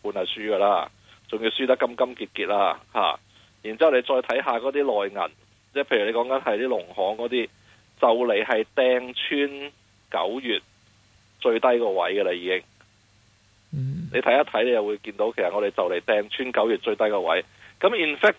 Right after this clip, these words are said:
Speaker 1: 即使係 H 股指數呢，都唔係好得去邊嘅啫喎。噉你而家講緊我哋最低係差唔多九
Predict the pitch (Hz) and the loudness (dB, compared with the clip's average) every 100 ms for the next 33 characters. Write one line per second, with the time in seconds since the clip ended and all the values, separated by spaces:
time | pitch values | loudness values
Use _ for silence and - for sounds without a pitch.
0 | - 202 - - - 139 165 135 117 110 | 0 -4 -4 -16 -6 -2 2 2 2 0
1 | 107 151 143 - - 127 - 110 120 117 | 0 -2 -2 -8 -8 -8 -6 -8 -2 0
2 | 101 104 113 - _ _ _ _ _ _ | 4 2 2 -6 _ _ _ _ _ _
3 | _ - 233 - 110 107 107 107 110 107 | _ 0 0 -2 -16 -2 0 2 0 -4
4 | 151 180 - 135 110 - 131 127 127 120 | 0 0 0 -2 -2 -4 -4 -4 -4 -8
5 | 95 90 87 80 73 - _ _ - 202 | -8 -6 -4 -4 -6 -10 _ _ -6 2
6 | 214 139 175 170 143 170 165 160 135 117 | 4 6 4 4 0 0 -2 -2 0 -2
7 | 110 - 131 131 143 131 110 143 117 123 | -4 -6 -2 2 2 2 -2 -2 -2 -2
8 | - 87 101 | -2 -4 -4